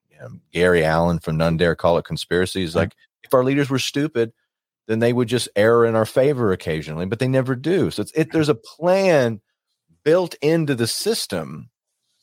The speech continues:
Speaker 1: whatever this matrix is, whatever, you know, the planet that we're on,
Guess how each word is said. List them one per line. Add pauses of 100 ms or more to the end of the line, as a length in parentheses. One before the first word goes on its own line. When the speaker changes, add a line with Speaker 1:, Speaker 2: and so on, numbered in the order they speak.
(220)
Speaker 1:
whatever
this
matrix
is,
whatever, (180)
you
know, (880)
the
planet
that
we're
on,